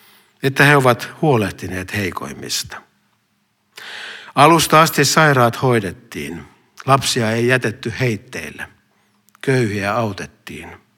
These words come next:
Jeesus itse ei torjunut heikkoa tai syrjään heitettyä. Hän ei vältellyt syntiseksi luokiteltua tai jättänyt kohtaamatta sairasta.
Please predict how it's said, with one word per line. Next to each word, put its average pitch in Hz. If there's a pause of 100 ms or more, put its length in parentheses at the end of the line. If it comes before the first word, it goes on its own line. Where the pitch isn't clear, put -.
(1160)
Jeesus 143
itse 190
ei 117
torjunut 113
heikkoa 120
tai 101
syrjään 92
heitettyä. 85 (960)
Hän 135
ei 139
vältellyt 131
syntiseksi 107
luokiteltua 80 (800)
tai 131
jättänyt 143
kohtaamatta 92
sairasta. -